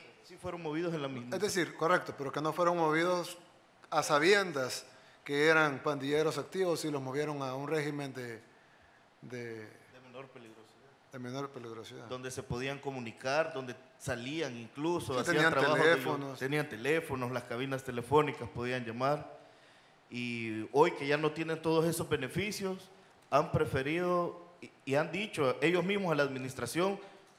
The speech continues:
Speaker 1: y, y debo decirlo, hasta declaratorias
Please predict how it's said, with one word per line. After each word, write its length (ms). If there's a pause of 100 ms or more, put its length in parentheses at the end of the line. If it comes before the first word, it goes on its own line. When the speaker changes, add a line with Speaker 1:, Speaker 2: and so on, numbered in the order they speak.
(920)
Speaker 1:
y, 340
y 60
debo 240
decirlo, 680 (300)
hasta 260
declaratorias 1160